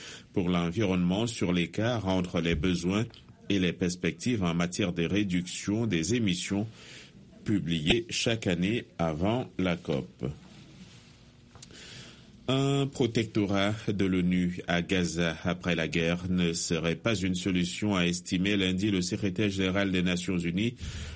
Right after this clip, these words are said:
plaidant pour une transition impliquant de multiples acteurs, notamment les États-Unis et les pays arabes. Il est important de pouvoir transformer ces tragédies en opportunités et pour que ce soit possible, il est essentiel qu'après la guerre, nous allions de façon déterminée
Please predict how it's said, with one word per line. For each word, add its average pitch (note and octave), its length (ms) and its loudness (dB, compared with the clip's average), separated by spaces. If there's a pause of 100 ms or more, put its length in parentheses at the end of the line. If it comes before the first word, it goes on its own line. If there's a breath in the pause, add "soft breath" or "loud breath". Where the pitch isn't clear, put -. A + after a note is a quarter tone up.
(100)
plaidant G2+ 440 2
pour G2+ 300 0
une G2+ 140 2
transition G2 640 0
impliquant G2 640 0
de G2+ 100 2
multiples G2 680 0
acteurs, F2+ 520 0
notamment F2 540 0
les F#2 240 2
États-Unis F#2+ 400 0
et F2 100 2
les E2+ 140 0
pays A2 480 0
arabes. F#2+ 480 2 (520 loud breath)
Il E2 140 0
est E2 160 -2
important F#2 560 0
de G2 120 0
pouvoir F2 440 0
transformer G2 800 0
ces G#2 220 -2
tragédies F#2+ 680 0
en G2 180 2
opportunités G2 880 0 (520 loud breath)
et F2 100 0
pour F2 220 -2
que F#2+ 140 -2
ce F2+ 160 0
soit F2 380 0
possible, G2+ 680 0
il F2 200 2
est E2+ 180 -2
essentiel F2+ 720 0
qu'après F#2+ 420 -2
la G#2 140 2
guerre, F#2 480 0
nous E2+ 300 0
allions F2 420 0
de F#2+ 80 0
façon F2+ 460 0
déterminée F2+ 720 -2